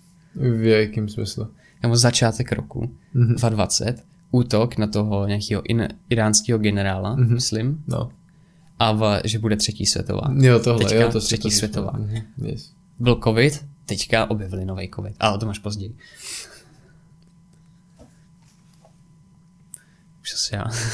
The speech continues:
Speaker 1: Mhm.
Speaker 2: Prezident Miloš Zeman ve středu na Pražském hradě jmenoval jedenáct nových rektorů vysokých škol.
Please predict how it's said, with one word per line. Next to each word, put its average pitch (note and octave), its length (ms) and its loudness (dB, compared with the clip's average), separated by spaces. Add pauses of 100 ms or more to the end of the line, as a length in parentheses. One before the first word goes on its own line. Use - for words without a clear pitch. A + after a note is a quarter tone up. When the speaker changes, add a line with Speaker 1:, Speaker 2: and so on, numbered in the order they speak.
(140)
Speaker 1:
Mhm. A2+ 280 2 (440)
Speaker 2:
Prezident B2+ 440 4
Miloš F3 240 4
Zeman B2+ 280 6
ve A#2+ 80 2
středu B2 320 2
na G#2+ 100 0
Pražském C3+ 440 2
hradě A#2 220 2
jmenoval G#2 380 2
jedenáct D3 500 2
nových A2 260 -4
rektorů A#2 380 0
vysokých A#2 420 -4
škol. G#2+ 340 -4